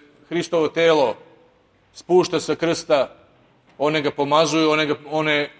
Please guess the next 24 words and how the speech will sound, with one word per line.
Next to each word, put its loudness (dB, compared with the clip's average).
žele 2
da 0
ga 0
pomažu -2
prvi 0
dan 4
posle -2
subote, 0
to -2
jest -6
u -10
nedelju, 0
jer -8
su -8
subotu -4
po -2
jevrejskom -2
zakonu, -2
kako -10
piše, -4
provela 2
u -2
miru -2
i 0